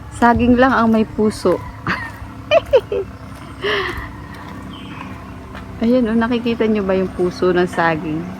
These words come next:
Oh. Saging lang ang may puso. Oh, ha? Totoo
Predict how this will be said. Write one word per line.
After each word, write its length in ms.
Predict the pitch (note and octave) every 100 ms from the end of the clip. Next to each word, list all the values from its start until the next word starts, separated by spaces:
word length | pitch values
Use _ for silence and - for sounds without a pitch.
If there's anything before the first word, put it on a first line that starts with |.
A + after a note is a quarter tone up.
| -
Oh. 240 | C#3 D3+ D3 D3 - - - - - - - -
Saging 400 | - A#3 A#3 A#3+
lang 320 | A#3+ B3+ A#3+ A#3
ang 0 |
may 160 | G#3+
puso. 560 | G#3 G#3 A3 - F#3 - - - -
Oh, 200 | D#3+ D#3
ha? 240 | E3 A#3+ D#4+ - - - - - - - - A#3
Totoo 320 | A3+ -